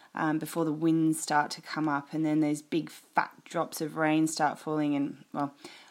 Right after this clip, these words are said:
I can tell you there've been more than a few times that I've got out and danced in it because it's just such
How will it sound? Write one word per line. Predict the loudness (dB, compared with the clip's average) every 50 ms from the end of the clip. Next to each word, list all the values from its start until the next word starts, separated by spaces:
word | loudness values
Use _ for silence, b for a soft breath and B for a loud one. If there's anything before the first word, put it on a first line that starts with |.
| B B 0
I | 0 2
can | 2 2 0 0
tell | 2 0 2 2
you | 2
there've | 2 2 0 0 0
been | 0 2 4
more | 4 4 2 0 -2 -6 _
than | -2 0 0
a | 0
few | -2 -2 -2 -2 -2
times | -2 -4 -4 -2 0 0 0 0 -2 -2
that | -2 0 2
I've | 2 2 0 -4 -10 -16 -16 -16 -6
got | -2 0 0 2
out | 2 2 0 0 -2 -2
and | -2 0 2 2 2 0 -2 -2
danced | 0 2 2 2 2 0 -4 -4 -6
in | -4 -4
it | -4 -6
because | -8 -10 -8 -8 -10 -8
it's | -8 -12 -12 -12
just | -8 -8 -8 -8 -8 -12 -14 -16 -20 -20 _ _ -20 _
such | -12 -10 -4 -2 -2 -2 -2 -4 -4 -4 -6